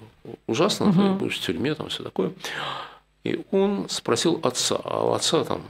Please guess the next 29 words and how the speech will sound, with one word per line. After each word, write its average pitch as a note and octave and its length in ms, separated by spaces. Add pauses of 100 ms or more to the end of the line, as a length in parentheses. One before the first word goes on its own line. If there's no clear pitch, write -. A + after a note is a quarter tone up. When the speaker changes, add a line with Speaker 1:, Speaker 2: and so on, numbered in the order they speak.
(120)
Speaker 1:
это - 280
отдельно G#2 420
такая - 220
совершенно - 320
героическая F2+ 500
биография, B2 460
необычная. G2 480 (1040)
Вот, G2+ 320
и - 20
он D3+ 140
спросил - 380
отца: - 400 (1600)
«Вот B2+ 220
я G2 120
вот G2 200 (260)
хочу - 360
вот F#2 200
это, C3 220
это, G#1 260
это, B1 280
вот A1 140 (600)
мама G2+ 300
говорит, - 360
там - 240
то-то, - 280
вот - 240
что». - 260 (1160)
Отец B2 260
сказал: A2 520